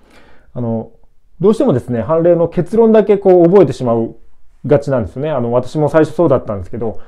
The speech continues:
ただその判例の結論だけ覚えているとですね、解けない問題っていうのがやっぱり出題されてるんですね。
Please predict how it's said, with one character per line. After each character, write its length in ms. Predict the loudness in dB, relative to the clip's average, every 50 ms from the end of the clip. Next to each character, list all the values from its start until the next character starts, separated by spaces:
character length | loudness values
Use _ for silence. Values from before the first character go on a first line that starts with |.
| -14 -20 -20 -10 -2 2
た 60 | 4
だ 160 | 4 4 4
そ 100 | 2 -2
の 80 | -6 -4
判 220 | -2 0 2 4
例 120 | 4 4 4
の 120 | 4 2
結 240 | 0 -2 -2 2 2
論 120 | 4 6
だ 120 | 4 4 4
け 80 | 2
覚 240 | 2 2 4 4 4
え 40 | 4
て 100 | 2 -2
い 60 | -4
る 80 | -4 -4
と 120 | -6 -8
で 80 | -8 -10
す 100 | -10 -10
ね、 260 | -10 -10 -10 -12 -14 -12
解 140 | -10 -2 0
け 100 | 2 2
な 120 | 4 4
い 60 | 4
問 240 | 4 4 4 4 4
題 180 | 4 4 4 2
っ 20 |
て 160 | 0 -2 -6
い 20 | -4
う 20 |
の 60 | -4
が 60 | -4
や 60 | -6 -6
っ 20 |
ぱ 60 | -6 -8
り 60 | -8
出 220 | -10 -8 -2 2
題 300 | 6 8 8 8 6 4
さ 100 | 2 0
れ 120 | -2 0 -2
て 120 | -2 -2
る 60 | -2 -4
ん 40 |
で 60 | -6 -8
す 100 | -10 -10
ね。 220 | -12 -12 -12